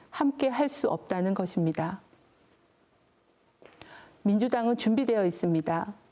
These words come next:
헌정 질서를 회복하고 민주주의를 지켜낼 유능한 리더십, 공정하고 회복력 있는 사회를 다시 만들어갈 실질적인 해법들을 가지고 있습니다. 민주당의 목표는 단순한 회복이 아닙니다.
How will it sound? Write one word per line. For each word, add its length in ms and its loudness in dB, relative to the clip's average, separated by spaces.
헌정 300 4
질서를 440 2
회복하고 800 0
민주주의를 600 2
지켜낼 560 0
유능한 420 2
리더십, 480 -2
공정하고 840 0
회복력 440 2
있는 200 2
사회를 420 2
다시 260 -2
만들어갈 680 0
실질적인 800 0
해법들을 600 -2
가지고 340 0
있습니다. 560 -2
민주당의 500 2
목표는 640 0
단순한 640 0
회복이 460 2
아닙니다. 680 0